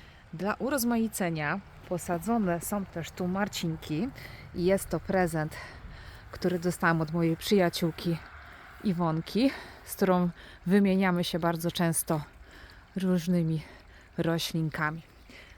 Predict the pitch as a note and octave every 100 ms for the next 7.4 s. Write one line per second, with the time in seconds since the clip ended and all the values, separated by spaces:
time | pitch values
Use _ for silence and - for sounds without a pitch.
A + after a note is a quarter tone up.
0 | - F3 - E3+ E3+ C#4 G3+ E3 D#3 -
1 | - - F#3 F#3+ - F#3 F3 D#3 - D#3
2 | D#3 F3+ F#3 E3 - E3+ E3+ A3 F#3+ E3+
3 | D#3 F3 E3+ E3 D#3 D3+ - - - -
4 | D#3+ F#3+ F#3+ - - - - - - E3
5 | G#3 F#3 - D#3 D#3 - - - - -
6 | E3 E3 - G#3+ F3+ D#3+ - - - F3+
7 | D#3 D#3 F#3+ C4+